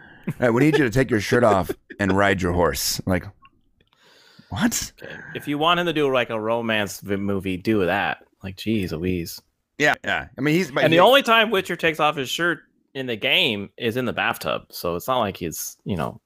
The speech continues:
Speaker 1: running around with no shirt on.
Speaker 2: So the thing is, Henry Cavill is extremely, <laughs> yeah, you're right. He's extremely, he takes source material important. It's important to him. And he
Speaker 1: Mm-hmm.
Speaker 2: takes it very seriously. So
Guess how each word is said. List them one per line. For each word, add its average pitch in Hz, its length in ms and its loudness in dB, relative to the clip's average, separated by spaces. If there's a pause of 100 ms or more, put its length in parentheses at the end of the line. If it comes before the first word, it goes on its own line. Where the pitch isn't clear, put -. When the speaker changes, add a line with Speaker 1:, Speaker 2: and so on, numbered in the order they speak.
Speaker 1:
running 92 260 -2
around 78 280 -2
with 67 40 -6
no 73 100 -6
shirt 104 280 -2
on. - 200 -8 (640)
Speaker 2:
So 170 280 4
the 151 40 0
thing 208 240 2
is, 151 220 2
Henry 160 300 4
Cavill 127 420 4
is 117 100 0
extremely, 117 840 -2
<laughs> - 60 -14
yeah, 147 360 2 (280)
you're 110 180 0
right. 101 220 0 (580)
He's 170 140 4
extremely, 185 920 2 (180)
he 196 160 -4
takes - 260 2
source 170 260 4
material 135 460 2 (920)
important. 113 520 0
It's 85 120 -6
important 107 420 0
to 98 40 -4
him. 87 260 -4 (500)
And 127 100 -12
he 123 100 0
Speaker 1:
Mm-hmm. 131 80 0
Speaker 2:
takes 131 140 0
it 127 40 0
very 123 180 2
seriously. 98 640 0 (540)
So 127 380 2